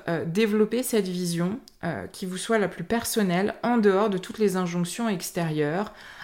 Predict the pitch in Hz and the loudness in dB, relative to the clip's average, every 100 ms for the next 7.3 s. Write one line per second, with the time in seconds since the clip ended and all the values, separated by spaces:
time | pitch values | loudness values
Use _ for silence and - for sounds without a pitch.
0 | - 196 208 226 - 180 180 185 - - | 2 6 6 4 2 2 2 -2 -8 -4
1 | 190 - - 175 175 175 - 165 151 156 | -2 -2 -2 -4 -2 -6 -4 0 0 0
2 | 185 180 190 208 185 - 170 190 165 156 | 2 4 4 4 2 0 0 0 -2 -2
3 | 180 170 156 165 175 - - 170 160 147 | 0 -2 -2 -2 -2 -4 -6 0 0 0
4 | - - - - - - - 196 208 247 | -6 -12 -18 -18 -18 -4 0 4 4 4
5 | 247 208 - 226 196 180 196 196 175 165 | 4 2 0 0 2 2 2 0 0 0
6 | 165 165 240 392 381 - 190 - 180 175 | 0 0 0 -2 -4 -6 -6 -4 -2 0
7 | 170 185 320 | 0 0 -2